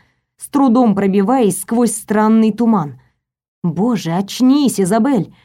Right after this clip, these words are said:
Это ведь не какой-нибудь хороший парень. Это Элвин, тот самый Элвин, который изводил тебя все время, которого ты на минуточку ненавидишь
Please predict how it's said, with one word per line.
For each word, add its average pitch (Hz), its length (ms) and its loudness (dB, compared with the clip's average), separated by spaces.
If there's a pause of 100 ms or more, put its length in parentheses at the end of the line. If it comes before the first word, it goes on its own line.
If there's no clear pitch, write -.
(240)
Это 277 180 -2
ведь 254 200 0
не 269 100 2
какой-нибудь 262 540 0
хороший 285 420 0
парень. 214 400 -2 (420)
Это 254 320 -2
Элвин, 202 520 -2 (340)
тот 294 240 -2
самый 240 420 2
Элвин, 247 400 0
который 254 420 0
изводил 220 500 0
тебя 262 280 0
все 262 260 -2
время, 240 440 0 (300)
которого 254 460 0
ты 349 200 0
на 311 120 2
минуточку 240 560 0
ненавидишь 262 760 0